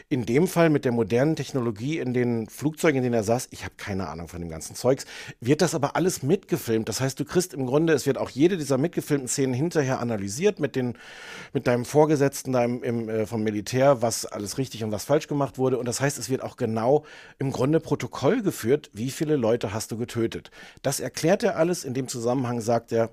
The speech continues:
es waren bei ihm fünfundzwanzig und damals sah er sie als Schachfiguren. Und das ist das, was mich, äh, als erstes so auf diese, also so getriggert hat im Grunde, weil ich dachte,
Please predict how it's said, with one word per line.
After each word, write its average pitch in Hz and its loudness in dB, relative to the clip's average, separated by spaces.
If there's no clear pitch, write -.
es - -8
waren 101 0
bei 95 -4
ihm 95 -8
fünfundzwanzig 117 -2
und 98 -8
damals 131 2
sah 107 2
er 107 0
sie 98 -6
als 95 -8
Schachfiguren. 80 -10
Und 139 6
das 214 4
ist 254 -2
das, 233 2
was 175 -2
mich, - -2
äh, 151 8
als - -4
erstes 214 2
so 165 2
auf - -2
diese, 139 -2
also 123 -2
so 113 -4
getriggert 208 2
hat 131 2
im 127 -4
Grunde, 117 2
weil 156 0
ich 147 -8
dachte, 160 2